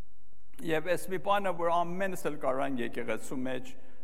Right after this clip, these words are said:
կատարել, իրար քաջալերեք։ Նայեք, տեսեք, ամեն մեկը ուրիշին ինչպես է կարող քաջալերեք։ Մի ասեք, «Շատ selfish մարդ է»։ Օգնիր իրան, եթե դու իրան օգնես, այդ selfish-ությունից դուրս կգա։ Ուրեմն այսօրվա իմ խոսքը էս է, սիրելիներ։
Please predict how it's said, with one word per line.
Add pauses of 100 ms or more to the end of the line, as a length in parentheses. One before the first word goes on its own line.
կատարել,
իրար
քաջալերեք։
Նայեք,
տեսեք,
ամեն
մեկը (100)
ուրիշին
ինչպես
է
կարող
քաջալերեք։ (280)
Մի
ասեք,
«Շատ
selfish
մարդ
է»։ (380)
Օգնիր
իրան,
եթե
դու
իրան
օգնես,
այդ
selfish-ությունից
դուրս
կգա։ (640)
Ուրեմն
այսօրվա
իմ
խոսքը
էս
է,
սիրելիներ։